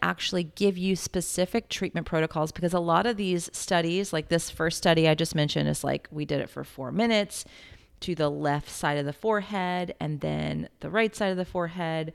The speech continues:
um, you know, once a week. So some of these treatment protocols for depression that he, he has these outlined in his book, and he will have all of these studies in his book. So if you're looking to get some depression relief,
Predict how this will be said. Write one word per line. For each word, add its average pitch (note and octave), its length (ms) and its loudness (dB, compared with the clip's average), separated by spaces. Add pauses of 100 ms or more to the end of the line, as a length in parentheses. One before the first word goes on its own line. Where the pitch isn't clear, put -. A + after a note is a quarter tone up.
(680)
um, D3+ 440 -2
you D#3 140 -6
know, C#3+ 140 -4
once G#3 500 0
a G3+ 80 4
week. F#3 400 0
So F#3 220 2
some A3+ 260 2
of A#3+ 60 0
these G3+ 240 2
treatment F#3 340 0
protocols D#3+ 500 6
for - 140 0
depression D#3+ 640 2
that F3+ 160 2
he, - 180 -20
he - 200 -4
has F#3 260 2
these E3+ 260 -2
outlined F3 640 -2
in D#3 180 -4
his D#3 240 -8
book, D3 340 -6
and D3+ 140 -6
he D#3 180 -8
will D3 140 -8
have D#3 460 -2
all F3+ 200 8
of F3 80 2
these F#3+ 180 0
studies F#3+ 480 0 (420)
in F3+ 180 -2
his F3 200 -2
book. E3+ 320 -6 (840)
So E3+ 160 -2
if E3+ 100 -6
you're F3+ 140 2
looking G3 480 0
to F3+ 160 -4
get - 240 -4
some E3+ 160 -6
depression D#3+ 560 -6
relief, D3+ 560 -8